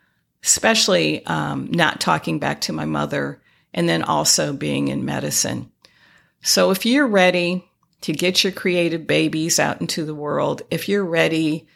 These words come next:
uh, to have your voice heard, if you're ready to have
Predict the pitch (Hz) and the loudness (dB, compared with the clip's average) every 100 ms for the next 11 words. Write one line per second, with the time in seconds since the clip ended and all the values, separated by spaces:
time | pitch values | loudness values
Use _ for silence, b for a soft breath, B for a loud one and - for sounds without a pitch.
0 | b b b b _ _ 156 151 147 - | b b b b _ _ 0 0 -2 -2
1 | - - 156 151 160 175 170 170 160 160 | -2 2 0 0 0 0 0 -2 -4 -2
2 | 156 156 - 170 160 151 147 147 - - | 0 0 0 0 2 2 0 -2 -6 -16
3 | _ _ _ _ _ - 180 208 208 175 | _ _ _ _ _ -4 -2 0 0 2
4 | 165 165 160 151 160 _ _ _ _ _ | 2 2 0 -2 -4 _ _ _ _ _
5 | _ _ _ _ _ _ - - 180 160 | _ _ _ _ _ _ -4 -2 0 0
6 | 156 147 143 - - 185 175 165 156 160 | 0 -2 -6 -10 -4 2 4 4 2 0
7 | 156 | -6